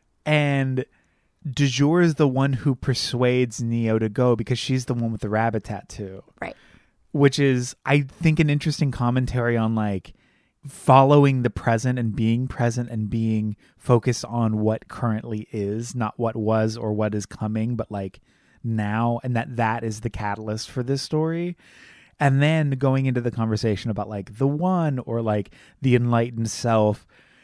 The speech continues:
Speaker 1: I do think it's great because even in this, when the Oracle tells Neo, like,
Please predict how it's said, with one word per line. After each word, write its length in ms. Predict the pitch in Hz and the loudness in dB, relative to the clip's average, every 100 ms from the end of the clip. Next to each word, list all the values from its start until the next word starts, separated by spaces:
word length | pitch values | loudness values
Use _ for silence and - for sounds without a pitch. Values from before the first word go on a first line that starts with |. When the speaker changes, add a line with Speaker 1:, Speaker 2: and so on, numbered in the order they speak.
| _ _ - | _ _ -2
Speaker 1:
I 60 | |
do 180 | 147 185 | 2 2
think 180 | 202 185 | 2 2
it's 120 | 135 | 0
great 280 | - 135 139 | 0 2 2
because 340 | 131 - 117 123 | 0 2 2 2
even 220 | 120 120 | 0 0
in 180 | 131 120 | 0 2
this, 280 | 110 101 | 0 0
when 500 | 117 104 107 107 117 - - | -2 -2 -2 -4 -6 -10 -8
the 400 | 120 120 110 113 | 2 4 4 2
Oracle 460 | - 127 120 - 110 | 0 2 0 -2 -4
tells 480 | - - 110 110 101 | -4 -2 -2 -2 -4
Neo, 420 | 104 98 92 90 | -4 -4 -4 -6
like, 380 | 95 90 90 | -6 -10 -12